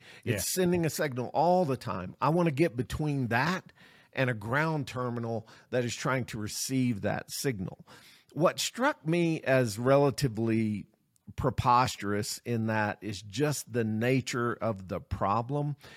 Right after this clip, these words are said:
Speaker 1: Uh, Frank, if you think about it, I'm gonna pop a map up, particularly with these more sensitive kinds of signals where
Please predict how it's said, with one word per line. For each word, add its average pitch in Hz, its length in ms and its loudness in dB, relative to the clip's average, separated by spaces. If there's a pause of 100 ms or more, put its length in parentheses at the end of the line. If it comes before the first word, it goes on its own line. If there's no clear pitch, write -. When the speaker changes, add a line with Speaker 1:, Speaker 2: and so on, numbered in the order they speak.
(240)
Speaker 1:
Uh, 131 220 4
Frank, 147 520 0
if 110 180 -6
you 147 200 -2
think 139 720 -2 (460)
about 117 340 4
it, 113 40 2
I'm 131 180 2
gonna 151 180 -4
pop 113 360 -2
a 90 80 0
map 101 500 -2
up, 90 280 -4 (1700)
particularly 156 1080 2
with 120 260 0
these 123 500 -2 (640)
more 135 320 2
sensitive 127 520 -2
kinds 127 360 0
of 95 100 -8
signals 104 460 -4
where 107 420 0